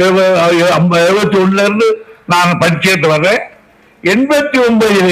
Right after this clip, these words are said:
இருந்து நான் எப்போது எப்போதெல்லாம் அமைச்சராகிறேனோ அப்போதெல்லாம் நான் இந்த துறையை தான் வச்சிருக்கேன். இதுல வந்து இந்த காவேரி ஏக ட்ரிபுனல் வேணும் வேணும்னு கேட்டதை அஞ்சு வருஷத்துல நான் கழிச்சிருக்கேன்.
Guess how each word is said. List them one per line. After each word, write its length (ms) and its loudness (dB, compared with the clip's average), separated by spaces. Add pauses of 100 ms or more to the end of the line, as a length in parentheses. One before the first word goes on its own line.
இருந்து 240 0 (840)
நான் 260 2
எப்போது 340 0
எப்போதெல்லாம் 680 0
அமைச்சராகிறேனோ 720 0 (480)
அப்போதெல்லாம் 640 0
நான் 220 0
இந்த 180 0
துறையை 260 0
தான் 220 -2
வச்சிருக்கேன். 460 -10 (920)
இதுல 200 2 (100)
வந்து 200 0
இந்த 200 0
காவேரி 420 0 (140)
ஏக 140 0 (1200)
ட்ரிபுனல் 580 0
வேணும் 420 2 (100)
வேணும்னு 360 0 (140)
கேட்டதை 440 0 (680)
அஞ்சு 180 0
வருஷத்துல 360 0
நான் 160 0
கழிச்சிருக்கேன். 520 -4